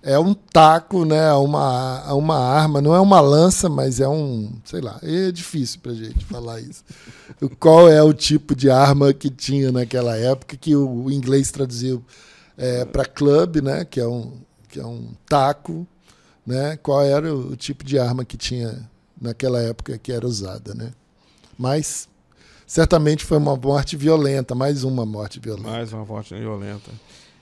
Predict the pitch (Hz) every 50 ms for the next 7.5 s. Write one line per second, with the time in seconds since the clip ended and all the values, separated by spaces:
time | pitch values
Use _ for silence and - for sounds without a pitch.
0 | _ _ - 139 143 147 147 - - 190 190 190 185 180 180 156 151 147 147 151
1 | 147 143 - - 131 123 120 135 135 143 147 139 - 131 131 - - 139 135 143
2 | 156 - - - - - - - - - - - 117 131 139 139 - 147 127 107
3 | 113 117 120 131 131 139 139 139 135 131 127 120 117 - - - - - - -
4 | - _ _ _ - - - - - - - - 135 139 139 - 143 131 - -
5 | - 131 - - 127 127 123 127 117 110 104 98 120 131 131 120 113 - - 107
6 | 104 104 101 104 110 110 113 113 113 113 107 - - - 113 101 - 127 117 110
7 | 107 92 - - - 95 - - - -